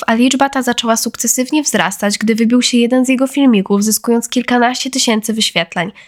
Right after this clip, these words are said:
co na tamten czas było naprawdę ogromną liczbą. Wraz z przypływem widzów, a także rosnącą popularnością,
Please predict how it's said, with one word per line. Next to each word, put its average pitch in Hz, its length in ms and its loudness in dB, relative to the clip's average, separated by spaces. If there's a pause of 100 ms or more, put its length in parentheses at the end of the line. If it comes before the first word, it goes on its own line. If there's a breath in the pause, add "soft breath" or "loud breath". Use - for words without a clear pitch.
co - 160 -2
na 254 60 0
tamten 339 420 0
czas 247 300 2
było 233 220 2
naprawdę 214 640 -2
ogromną 190 540 2
liczbą. 190 520 0 (680 loud breath)
Wraz 220 300 -2
z - 60 -8
przypływem 294 520 2
widzów, 214 380 2
a 208 100 0
także 220 260 2
rosnącą 226 560 2
popularnością, 226 880 0